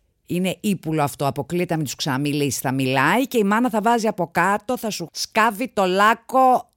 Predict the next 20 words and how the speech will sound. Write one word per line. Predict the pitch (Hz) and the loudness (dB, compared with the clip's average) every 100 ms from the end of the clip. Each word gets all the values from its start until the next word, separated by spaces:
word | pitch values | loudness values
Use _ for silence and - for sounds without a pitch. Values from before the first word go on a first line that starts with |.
| _ | _
τηλέφωνο | - 214 254 269 208 185 175 | -4 0 2 2 -2 -4 -4
το | 160 | -6
τηλέφωνο, | 160 160 139 - 123 123 | -2 0 0 -2 -4 -2
μηνυματάκι | 131 160 160 165 240 247 | -2 0 0 0 0 -2
το | - 160 | -4 -2
μηνυματάκι. | 135 139 135 120 123 113 107 - - _ _ | -2 0 -2 -2 -6 -6 -10 -12 -20 _ _
Μη | 226 262 269 - _ _ _ | 4 4 4 0 _ _ _
ξανασχοληθείς. | 190 233 226 220 226 220 233 160 - - _ | 0 2 2 0 0 0 0 0 -4 -12 _
Βγες | 190 226 233 | -2 0 0
έξω | 226 - | -2 -2
από | 240 214 | -2 -2
αυτό. | 202 - 190 127 - | -4 -2 -2 -2 -6
Δεν | 165 - | -2 -2
θα | 208 | 0
νικήσεις. | 170 170 165 214 220 - _ _ _ _ _ _ - - - | -4 -4 -4 -2 -4 -8 _ _ _ _ _ _ -20 -20 -10
Πίστεψέ | - - 82 92 | -8 -6 -6 -8
με. | 82 78 - - - | -8 -12 -16 -20 -20
Δεν | - 226 175 | 0 2 2
θα | 104 | -2
νικήσεις. | 98 - 82 - - - | -8 -10 -14 -14 -18 -20